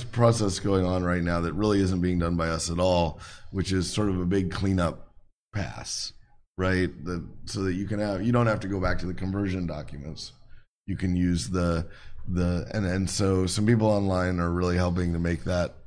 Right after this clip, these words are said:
a reality, and so that's step one. Um, I mean, we have lots of character ideas.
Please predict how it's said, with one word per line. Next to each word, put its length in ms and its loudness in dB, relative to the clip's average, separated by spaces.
a 60 -4
reality, 640 2
and 200 -4
so 300 -4
that's 220 4
step 400 2
one. 500 -4
Um, 640 0
I 80 8
mean, 200 10
we 80 10
have 240 8
lots 280 8
of 80 4
character 380 4
ideas. 480 -2